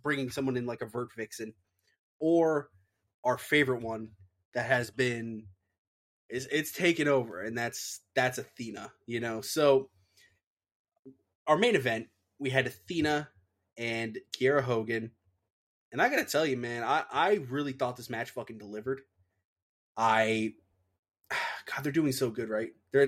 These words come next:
there actually was a match after. That's my bad. You know what? It should have been the main event. Fuck it. Um, it should have been the main event.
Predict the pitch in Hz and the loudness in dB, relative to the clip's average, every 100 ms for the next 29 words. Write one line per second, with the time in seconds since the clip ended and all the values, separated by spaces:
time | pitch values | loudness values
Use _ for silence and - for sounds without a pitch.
0 | 135 123 123 110 101 90 92 76 80 90 | 4 4 4 2 -4 -6 -10 -12 -8 -8
1 | - 104 107 - _ - - - - 294 | -8 -8 -10 -12 _ -18 -18 -18 -6 0
2 | 294 220 - 135 110 101 107 104 101 107 | 4 4 4 2 -2 -6 -4 -4 -6 -10
3 | 98 _ _ _ _ 160 - - _ 175 | -12 _ _ _ _ -4 -4 -10 _ -20
4 | - 165 - - - 285 175 156 131 110 | -14 -16 -12 -10 -2 0 0 -2 -2 -4
5 | - _ - | -8 _ -20